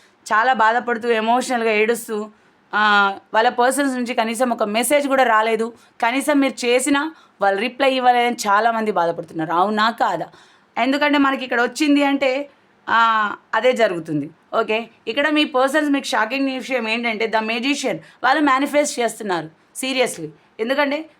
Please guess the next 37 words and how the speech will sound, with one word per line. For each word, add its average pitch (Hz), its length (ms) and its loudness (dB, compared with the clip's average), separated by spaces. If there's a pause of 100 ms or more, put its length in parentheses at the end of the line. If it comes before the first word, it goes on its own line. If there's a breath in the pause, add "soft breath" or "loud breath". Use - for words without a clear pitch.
మీరు 226 160 -4
కావాలని 220 680 2
అన్‌కండిషనల్ 277 640 0
లవ్ 247 240 2
చేస్తుంది 247 320 -2
కూడా 233 160 2
మిమ్మల్ని, 180 420 -2 (280 soft breath)
ఎవరినో 233 400 2
కాదు. 170 380 -2
అర్థమైందా? 233 460 -4 (320 soft breath)
మీ 247 220 -2
పి-, 240 280 -10
మీ 233 140 -4
పైన 240 300 0
చాలా 247 380 2
ప్రేమ 254 360 0
ఉంది. 254 380 -2 (400 soft breath)
ఏ-, 220 300 -4 (180)
ఎంత 285 300 0
ప్రేమ 285 260 4
ఉందంటే 277 560 2
ఆ 233 120 4
ప్రేమకు 262 420 2
కూడా, 285 440 2 (540 soft breath)
ఆ, 220 520 2 (400)
థర్డ్ 269 260 2
పార్టీ 302 180 2
వల్ల 294 180 4
మీకు 285 180 2
ఏదైనా 254 140 2
ప్రాబ్లం 226 500 2
అవుతుందేమో 269 380 2
అని 262 80 0
మిమ్మల్ని 240 320 0
దూరం 240 360 0
పెడుతున్నారే 247 520 0
తప్ప, 208 480 0